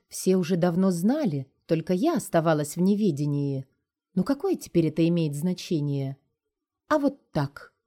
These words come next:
нарочито бодро ответила я, чувствуя, как в душе разрастается пустота.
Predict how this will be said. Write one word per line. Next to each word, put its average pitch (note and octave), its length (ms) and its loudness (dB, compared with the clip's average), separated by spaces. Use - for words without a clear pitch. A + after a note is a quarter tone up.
нарочито D#3+ 540 -2
бодро E3 400 0
ответила E3 460 -2
я, A3+ 320 -2
чувствуя, E3 720 -4
как D3+ 220 -2
в D3 80 -4
душе D#3+ 340 0
разрастается F#3 760 -2
пустота. D#3+ 720 -6